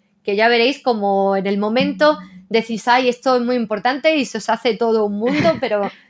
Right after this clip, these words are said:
Speaker 1: luego aprendéis a relativizar y decir, "Ah, pues no era tan importante realmente, esto se podía solucionar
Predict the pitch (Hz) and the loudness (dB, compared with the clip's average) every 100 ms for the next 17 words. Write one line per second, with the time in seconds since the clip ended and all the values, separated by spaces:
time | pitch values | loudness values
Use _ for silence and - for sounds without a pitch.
0 | - 254 269 269 220 - 214 208 208 233 | 0 2 4 0 0 -2 -2 0 -2 -2
1 | 254 226 196 185 185 185 240 269 247 196 | -2 -2 -2 -2 -4 -2 0 2 2 -2
2 | - 185 - _ - 220 202 202 226 226 | -4 -10 -10 _ -2 -2 -2 -2 0 0
3 | 196 190 180 170 - 208 226 208 160 165 | 0 -4 -6 -6 -4 -2 -2 -2 -2 -4
4 | 196 226 233 233 220 208 185 175 175 160 | -6 -4 -4 -6 -10 -8 -6 -6 -6 -10
5 | 165 165 165 160 | -12 -8 -4 -4